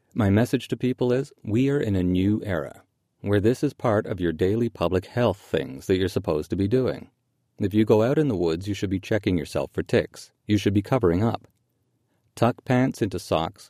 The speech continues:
wear long sleeves, apply insect repellent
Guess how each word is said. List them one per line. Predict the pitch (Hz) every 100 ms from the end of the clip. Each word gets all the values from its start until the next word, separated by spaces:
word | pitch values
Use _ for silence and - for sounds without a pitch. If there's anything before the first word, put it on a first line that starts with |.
| _
wear | 104 92 87
long | 90 110 147
sleeves, | - 95 82 82 95 _ _
apply | 120 104 101 98
insect | - 165 165 82 67
repellent | - - 69 65